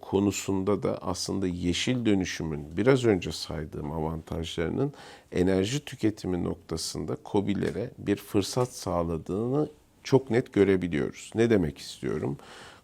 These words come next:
kobiler önce tasarrufla yani iş yapış davranışlarını değiştirerek sonra enerji verimliliği yatırımı yaparak enerji tüketimlerini minimize edebilir.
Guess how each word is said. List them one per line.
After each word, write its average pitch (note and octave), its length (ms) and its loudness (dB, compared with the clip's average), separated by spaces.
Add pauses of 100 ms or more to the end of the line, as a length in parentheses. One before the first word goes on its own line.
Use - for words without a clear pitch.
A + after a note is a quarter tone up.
kobiler G#2 680 4 (180)
önce A2+ 300 4
tasarrufla E2 880 -2 (100)
yani E2 340 -4 (640)
iş B2+ 320 0
yapış - 520 0
davranışlarını F#2 920 0
değiştirerek - 880 -4 (440)
sonra B2+ 680 2 (120)
enerji F#2 520 0
verimliliği F2+ 500 4
yatırımı - 480 -6
yaparak E2+ 480 -6 (280)
enerji F2+ 440 0
tüketimlerini E2+ 720 -2
minimize E2+ 560 2
edebilir. A#2+ 600 0